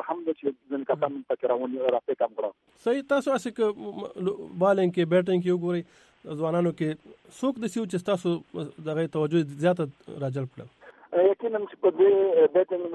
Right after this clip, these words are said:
Speaker 1: لاین کې چې تاسو وګورئ، په دې کې درویش رسولي و چې ماشاءالله ډېر زبردست،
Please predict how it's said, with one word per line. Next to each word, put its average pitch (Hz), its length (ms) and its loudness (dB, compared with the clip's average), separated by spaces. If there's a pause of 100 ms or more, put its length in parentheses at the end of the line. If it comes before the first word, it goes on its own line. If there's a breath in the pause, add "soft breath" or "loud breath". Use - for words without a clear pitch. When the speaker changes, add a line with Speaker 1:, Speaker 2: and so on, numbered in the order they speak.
(140)
Speaker 1:
لاین 170 180 2
کې 330 120 -12
چې - 140 -20
تاسو 330 220 -2
وګورئ، 359 380 4
په - 120 -2
دې 466 160 6
کې - 120 6 (640)
درویش 156 280 0 (120)
رسولي 147 320 2
و 147 180 6
چې 143 140 -8
ماشاءالله 139 340 4
ډېر 131 160 2
زبردست، 131 420 0